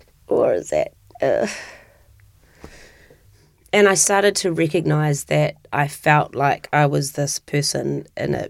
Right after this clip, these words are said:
room full of people and family and connections standing in this, like, it kind of felt like I was standing in this glass case, banging at the doors, going, "I wanna connect with you, but I can't. Like, why can't we talk about deep stuff?"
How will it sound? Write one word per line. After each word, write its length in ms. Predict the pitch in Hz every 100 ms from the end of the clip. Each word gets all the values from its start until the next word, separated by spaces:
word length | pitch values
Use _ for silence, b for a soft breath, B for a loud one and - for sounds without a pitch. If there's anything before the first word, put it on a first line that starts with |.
| -
room 520 | 160 185 185 180 170
full 300 | 151 - 151
of 320 | 147 139 - - _ -
people 420 | - 170 160 151
and 180 | 151 151
family 420 | 156 165 160 147
and 100 | 147
connections 800 | 147 151 - - - 139 139 -
standing 600 | - - 156 190 175 151 147
in 60 |
this, 200 | 147 147
like, 120 | 151
it 120 | - -
kind 200 | 175 165
of 60 |
felt 260 | - 135 113
like 160 | 143 156
I 60 |
was 100 | 151
standing 380 | - 160 160 - B B B B
in 120 | - 170
this 160 | 156
glass 400 | - 170 165 156
case, 600 | - 160 180 151 - - - _ _ -
banging 420 | 311 - - -
at 120 | -
the 100 | -
doors, 500 | - - 92 - -
going, 240 | - - 58
"I 60 |
wanna 180 | - 58
connect 540 | - - - - - -
with 160 | -
you, 220 | 58 - -
but 100 | 67
I 120 | -
can't. 440 | - 214 - - _ -
Like, 120 | - -
why 240 | 220 -
can't 280 | 403 220 -
we 160 | - 165 _ _ -
talk 400 | - 135 - -
about 220 | - - - _ _ -
deep 240 | 349 349
stuff?" 440 | - - - -